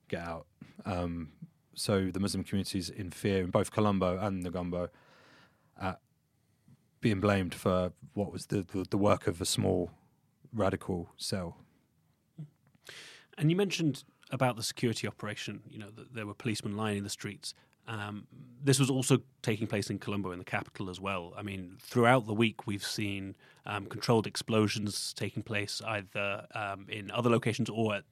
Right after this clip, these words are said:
Speaker 2: some of the sites of the attacks. Um, you've seen police officers, you know, deployed right across the country. Um, tell me a bit about, first of all, the, the government response to the attacks,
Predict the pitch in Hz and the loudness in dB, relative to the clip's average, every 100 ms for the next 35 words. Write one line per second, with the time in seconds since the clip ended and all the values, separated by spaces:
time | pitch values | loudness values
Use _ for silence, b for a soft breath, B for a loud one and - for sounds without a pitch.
0 | - - 107 95 110 95 - - 98 - | -10 -4 -4 -2 -4 -4 -8 -10 -8 -2
1 | 139 - - - b b b 123 113 107 | -2 -2 -12 -14 b b b -4 -2 -2
2 | 107 113 110 - 117 104 98 - - 120 | -4 -4 -4 -2 -2 -2 -4 -4 4 6
3 | 120 104 110 110 98 - - 117 98 - | 6 2 0 -2 -4 -6 -8 -10 -10 -10
4 | - 107 98 113 117 - 98 - - 104 | -4 -4 2 6 6 4 -4 -6 -4 -4
5 | 90 98 98 - b b b 107 104 101 | -4 -6 -6 -8 b b b -8 -6 -8
6 | 101 _ - 147 151 147 127 120 113 98 | -10 _ -2 6 8 8 6 6 2 0
7 | - _ _ _ - 120 127 107 - - | -10 _ _ _ 2 4 4 2 -2 -12
8 | - 127 120 113 101 104 110 98 - - | 4 6 8 8 6 -2 0 -2 -6 -10
9 | 95 - 107 - - | -10 -6 -6 -6 -12